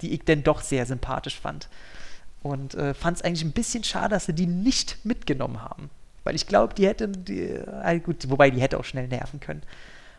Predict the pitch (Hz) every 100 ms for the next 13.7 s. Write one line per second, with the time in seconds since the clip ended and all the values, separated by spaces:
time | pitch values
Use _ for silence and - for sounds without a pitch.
0 | - - 135 139 143 139 - 151 160 -
1 | 151 185 - 185 156 139 147 - 160 -
2 | 175 - - 156 151 151 - - - -
3 | - - - - 156 139 - 127 135 135
4 | 139 147 143 147 151 165 175 143 165 214
5 | 220 - - 160 - 160 151 - 151 185
6 | 190 - - 156 190 190 196 - - -
7 | - - 170 165 156 - 170 185 - 190
8 | - 175 151 156 156 165 170 165 135 147
9 | 214 233 - 226 247 233 - 208 - 165
10 | 165 165 190 - - - - 247 262 -
11 | - 240 233 214 202 202 190 180 - 180
12 | - 254 - - - - - - - -
13 | - - 190 185 190 190